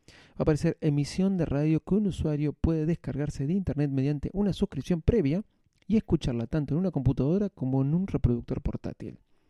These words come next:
Está bien, es la definición que nos da Google, pero tampoco me llega a definir del todo lo que es un podcast. Una vez uno me dijo, un oyente me dijo, "El podcast es la radio para la generación de Netflix y Spotify". Sí,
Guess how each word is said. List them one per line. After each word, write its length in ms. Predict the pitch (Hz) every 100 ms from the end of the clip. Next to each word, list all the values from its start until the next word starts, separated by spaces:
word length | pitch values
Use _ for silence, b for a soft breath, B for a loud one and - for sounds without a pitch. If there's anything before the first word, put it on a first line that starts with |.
| b b b b b
Está 140 | b 185
bien, 240 | 180 107 156
es 60 |
la 80 | 151
definición 360 | 139 131 127 139
que 60 |
nos 100 | 123
da 100 | 123
Google, 420 | 135 143 110 58 - B B B B -
pero 140 | 226
tampoco 640 | - 233 - - - 196 - -
me 140 | 147
llega 300 | 135 - 214
a 40 | 180
definir 560 | 127 - 143 170 196 - _ _
del 180 | 147 139
todo 280 | - 202 165
lo 80 | 123
que 80 |
es 100 | 123
un 80 | 113
podcast. 460 | - - - - - _ _ B B B B B B
Una 120 | 185 185
vez 180 | 185
uno 160 | 180 160
me 100 | 147
dijo, 720 | 139 135 - 135 135 127 120
un 220 | 117 151
oyente 260 | 147 165 147
me 80 | 139
dijo, 300 | 139 135 131
"El 60 |
podcast 360 | - 214 - 170 -
es 140 | 175
la 100 | 175
radio 300 | - 170 175
para 160 | 151 113
la 80 | 113
generación 360 | 117 107 139
de 120 | 131
Netflix 500 | 127 156 - 165 151 _
y 120 | - 127
Spotify". 640 | - 110 113 - - - _ _ _ _ _ _
Sí, 300 | - 196